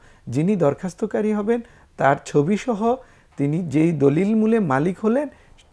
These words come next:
সেই জমির, আহ, সেই খ-, দলিলের কপি দিতে হবে। যদি পূর্বের যেই ধারাবাহিকতার দলিল থেকে থাকে,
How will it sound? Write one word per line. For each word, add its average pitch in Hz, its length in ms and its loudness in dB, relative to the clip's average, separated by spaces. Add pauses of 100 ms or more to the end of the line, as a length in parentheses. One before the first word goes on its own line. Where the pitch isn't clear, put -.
(120)
সেই 175 360 2 (160)
জমির, 170 340 0 (140)
আহ, - 540 -8
সেই 196 300 0
খ-, - 120 -12 (260)
দলিলের 180 480 4
কপি 175 340 0
দিতে 202 260 0
হবে। 214 360 0 (360)
যদি 165 300 0 (120)
পূর্বের 202 520 2
যেই 208 260 0
ধারাবাহিকতার 170 920 0 (340)
দলিল 151 300 4
থেকে 202 260 -2
থাকে, 233 340 -6